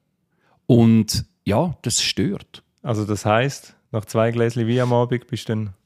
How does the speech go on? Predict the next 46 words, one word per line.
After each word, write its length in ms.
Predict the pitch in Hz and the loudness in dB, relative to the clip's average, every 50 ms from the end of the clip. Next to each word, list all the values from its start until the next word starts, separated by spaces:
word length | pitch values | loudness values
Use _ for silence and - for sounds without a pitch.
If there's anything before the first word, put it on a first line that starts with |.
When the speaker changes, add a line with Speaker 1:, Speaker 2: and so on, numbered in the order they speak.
| _ _ | _ _
Speaker 1:
Na, 100 | - 151 | -14 -10
also 260 | - 165 151 - 156 | -10 -8 -8 -8 -10
gut, 120 | 143 165 143 | -10 -10 -10
das 120 | 131 - | -10 -8
kannst 220 | - 135 - - - | -8 -8 -8 -6 -6
du 60 | 117 | -6
so 40 | 107 | -6
nicht 180 | 107 104 - | -6 -6 -6
sagen. 340 | - - 95 92 - 78 80 - | -6 -6 -6 -4 -4 -6 -6 -4
Das 180 | 104 98 - | -4 -4 0
kommt 180 | - 113 104 - | 0 0 2 2
immer 160 | 117 123 110 | 2 2 2
ein 80 | 101 95 | 2 0
bisschen 180 | - - 101 85 | -2 -4 -8 -6
darauf 220 | 87 82 - - | -6 -8 -6 -4
an, 180 | 85 87 92 87 | -2 -2 -2 -2
wie 60 | 87 | -4
du 100 | 78 82 | -6 -6
zu 160 | - - - | -8 -6 -6
Weg 300 | 73 71 76 78 - - | -4 -4 -4 -6 -8 -10
bist. 260 | - - 57 - - - | -12 -12 -10 -10 -10 -6
Speaker 2:
Mhm. 360 | - 110 104 101 101 101 104 104 - - - - _ | -6 -4 -2 -2 -2 -2 -4 -8 -10 -16 -20 -16 _
Speaker 1:
Ja, 80 | - - | -4 -2
das 160 | - 107 87 | -2 0 0
ist 140 | 104 104 - | -2 -2 0
zum 100 | 127 123 | -2 -2
Beispiel 200 | - - - 98 | -2 -2 -2 -2
auch 60 | 113 | -2
so 100 | 110 - | 0 0
etwas, 260 | 101 101 - 110 92 - | -2 -2 -2 -6 -8 -6
wo 80 | 95 | -8
viele 200 | - - 85 87 95 | -6 -4 -2 0 0
Leute 80 | 107 113 | 0 0
das 80 | - - | -2 -6
Gefühl 280 | - 92 92 110 110 | -2 -2 0 2 2
haben, 260 | 113 92 87 95 90 - - - - - - _ | 2 2 2 0 0 -4 -8 -16 -20 -20 -20 _
ja, 440 | - - 87 90 98 107 110 107 101 | -12 -10 -6 -2 0 2 2 2 0
es 200 | - - - - | -2 -6 -8 -10
gibt 160 | - 95 - | -10 -12 -12
guten 300 | - 90 101 101 - 95 | -10 -12 -10 -10 -8 -10
Alkohol 380 | 92 87 95 - - 95 87 87 | -8 -8 -10 -10 -10 -10 -8 -8
und 100 | 85 - | -8 -10
es 80 | - - | -10 -10
gibt 140 | 95 80 - | -10 -8 -8
schlechten 420 | - 82 104 110 - - 117 104 | -6 -4 -4 -4 -2 0 0 2
Alkohol. 580 | 98 98 98 - - 107 95 87 78 76 76 | 2 2 0 -2 -2 -4 -2 -2 -4 -4 -4